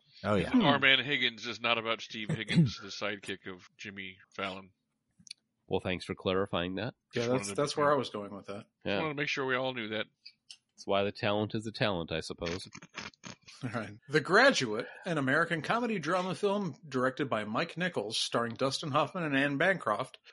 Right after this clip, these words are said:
Speaker 2: was released on December twenty-second. It won the Academy Award for Best Director.
Speaker 1: Hmm.
Speaker 2: Cuckoo, cuckoo, missus Robinson.
Speaker 4: Are you trying to seduce me, Missus Robinson?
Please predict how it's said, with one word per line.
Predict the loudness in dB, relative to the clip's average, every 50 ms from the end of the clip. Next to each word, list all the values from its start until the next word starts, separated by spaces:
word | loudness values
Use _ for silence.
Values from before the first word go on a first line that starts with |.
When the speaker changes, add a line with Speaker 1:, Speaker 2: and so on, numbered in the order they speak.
| _ 0
Speaker 2:
was | 2 2 2 2
released | 0 0 0 0 0 0 0 0 0 0
on | 0 0 2 2 2 -2 -4 -6
December | -4 -4 -2 -2 -2 -2 -4
twenty-second. | -2 0 2 2 2 2 2 0 0 -2 -6 -12 _ _ _ -18 _ -6
It | -2 0
won | 2 2 4 4
the | 2 2
Academy | 2 2 0 2 2 2 0 0
Award | 2 2 4 6 6 6 4 2 0
for | -2 -4 -4
Best | -2 -2 -6 -4 -2 -4 -4
Director. | -2 -2 -2 -2 -4 -4 -8 -12 -12 -14 -16 _ _ _ _ _ _ _ _ _ _ _ _ _ _ _ _ _ _ _ _ _ _ -4 0
Speaker 1:
Hmm. | 4 4
Speaker 2:
Cuckoo, | 4 4 2 -2 -2
cuckoo, | -2 -2 -2 0 0 0 0
missus | -2 -8 -8 -8 -8 -6 -6
Robinson. | -6 -8 -8 -8 -8 -10 -8 -10 -10 -12 _ _ -6
Speaker 4:
Are | -4 -4
you | -2 0 -2 -2
trying | -2 -2 -2 0 0 -2 -2
to | -6 -8
seduce | -8 -8 -6 -4 -4 -4 -4 -4 -4
me, | -4 -4 -4
Missus | -4 -6 -6 -6 -6 -4 -2
Robinson? | -2 -2 -2 -4 -8 -8 -6 -6 -6 -6